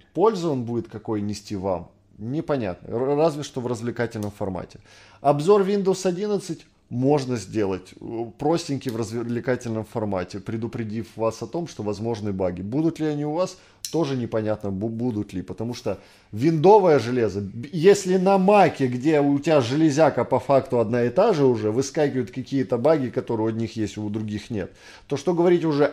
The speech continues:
о виндовых компах, где с-, миллиарды просто конфигураций разнообразных. Что там происходит?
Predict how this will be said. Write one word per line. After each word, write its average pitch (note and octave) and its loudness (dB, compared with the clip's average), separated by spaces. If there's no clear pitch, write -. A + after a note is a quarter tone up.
о D3+ 6
виндовых D3 2
компах, B2+ -2
где A#2+ -2
с-, - -8
миллиарды D3 6
просто A2+ -6
конфигураций G2+ -6
разнообразных. F#2 -6
Что - -12
там F#2 -10
происходит? - -12